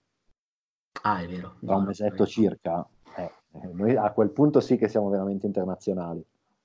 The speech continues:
Speaker 2: Abbiamo
Speaker 1: Eh.
Speaker 2: gente che non possiamo neanche andare a trovare nel weekend senza dover fare scartoffie.
Speaker 1: Ah, caspita, che roba, che roba. Il te che non potrà più tornare in Italia.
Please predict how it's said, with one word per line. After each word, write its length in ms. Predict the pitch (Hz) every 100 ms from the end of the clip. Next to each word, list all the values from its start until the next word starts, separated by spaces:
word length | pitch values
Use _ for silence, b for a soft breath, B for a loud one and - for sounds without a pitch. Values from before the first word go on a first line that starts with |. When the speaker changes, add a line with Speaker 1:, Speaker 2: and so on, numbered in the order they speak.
| _ _ -
Speaker 2:
Abbiamo 220 | 110 117
Speaker 1:
Eh. 20 |
Speaker 2:
gente 260 | 117 131 135
che 80 |
non 100 | 127
possiamo 280 | 120 117 123
neanche 240 | 123 123 127
andare 180 | 123
a 40 | 120
trovare 300 | 120 135 135
nel 140 | 135
weekend 380 | 131 123 139 131
senza 280 | 131 120 123
dover 220 | 113 113
fare 220 | - 117
scartoffie. 680 | 113 117 101 110 107 - 92 - _ _ _ -
Speaker 1:
Ah, 400 | 101 98 101 95 95
caspita, 400 | 82 - - 90
che 100 | 87
roba, 300 | 82 - - - _
che 140 | 104
roba. 300 | 87 87 - - _ _
Il 120 | 110
te 80 | 104
che 60 | 131
non 100 | 107
potrà 160 | -
più 120 | 98 110
tornare 300 | 113 104 101
in 80 |
Italia. 440 | 113 117 80 95